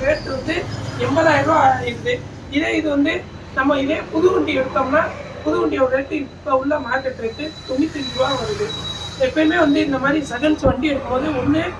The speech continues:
ஆர் சி ஓனர்கிட்ட வண்டி எடுக்கணும். இந்த மாதிரி கன்சல்டிங்கு, இந்த Facebook, ஓ எல் எக்ஸ், Instagram இதுல வந்து வீடியோ போடுறாங்க, அதை பார்த்துட்டு போய் நிறைய பேர் எடுத்துட்டு நம்மகிட்டயே இருக்க வண்டியை கொண்டு வந்து வேலை பார்க்குறாங்க. வேலை பார்க்கும்போது நான் சொல்லுவேன், "டேய், இந்த வண்டி ஏன்னா இவ்வளவு ரேட் எடுத்தீங்க, இவ்வளவு செலவு இருக்கு,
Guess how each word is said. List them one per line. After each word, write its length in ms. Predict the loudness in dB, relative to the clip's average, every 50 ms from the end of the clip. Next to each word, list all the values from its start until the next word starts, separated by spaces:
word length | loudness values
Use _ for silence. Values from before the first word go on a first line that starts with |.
| -12 -14 -14 -6
ஆர் 260 | 0 2 2 2 0 -2
சி 120 | -6 -6
ஓனர்கிட்ட 460 | -6 -4 -4 -2 -4 -4 -4 -6 -8
வண்டி 300 | -8 -8 -8 -8 -8 -6
எடுக்கணும். 380 | -6 -6 -2 2 2 2 2 0 -2 -8 -10 -12 -12 -8
இந்த 140 | -4 0 2
மாதிரி 220 | 2 2 2 2
கன்சல்டிங்கு, 920 | 2 2 2 2 0 -2 -2 -2 -2 -2 -2 -2 -2 -2 -2 -2 -2 -4 -6 -6
இந்த 140 | -6 -6 -6 0 4
Facebook, 680 | 4 4 4 4 0 -2 -4 -2 -2 0 0 2 4
ஓ 60 | 4 4
எல் 200 | 4 4 2 2
எக்ஸ், 460 | 0 0 0 0 0 -2 -2 0 2
Instagram 540 | 2 2 2 0 0 -2 -2 -4 -4 -6 -6 -8 -12 -14 -14 -10 -6
இதுல 200 | -2 2 4 6
வந்து 240 | 6 6 4 2 0
வீடியோ 260 | 0 0 2 2 2
போடுறாங்க, 440 | 2 2 0 0 0 -2 -2 0 2 2 2 2 2
அதை 180 | 2 2 2 2 2
பார்த்துட்டு 360 | 0 -2 -2 -2 -4 -4 0
போய் 200 | 0 0 0 0
நிறைய 280 | -2 -4 -2 0 2 2
பேர் 260 | 4 2 2 2 0
எடுத்துட்டு 400 | 0 -2 -2 -4 -4 -4 -4 -4 -4 -6 -8 -6 -4 0 4
நம்மகிட்டயே 340 | 4 6 6 4 4 2 2
இருக்க 240 | 2 0 0 0 0 0
வண்டியை 280 | 0 2 2 2 2 2 2
கொண்டு 220 | 2 0 2 0 0
வந்து 160 | 0 0 0
வேலை 240 | 2 2 2 2 2
பார்க்குறாங்க. 460 | 0 -2 -4 -2 -4 -4 -2 -2 -4 -4 -6 -2 0
வேலை 180 | 2 2 2 2 0
பார்க்கும்போது 400 | -2 -4 -2 0 0 0 0 0
நான் 80 | -2
சொல்லுவேன், 580 | -4 -4 -4 -4 -4 -4 -4 -6 -8 -6 -2 0
"டேய், 100 | 2 2
இந்த 120 | 4 4
வண்டி 240 | 2 2 2 2 2
ஏன்னா 360 | 2 2 0 0 0 0 -2
இவ்வளவு 360 | -2 -2 -2 -4 -4 0 2
ரேட் 180 | 2 2 2 0
எடுத்தீங்க, 360 | -2 -2 -2 -4 0 2 2
இவ்வளவு 260 | 2 2 0 -4 -6
செலவு 320 | -6 -6 -4 -2 -2 0 -2
இருக்கு, 320 | -4 -6 -6 -6 -6 -6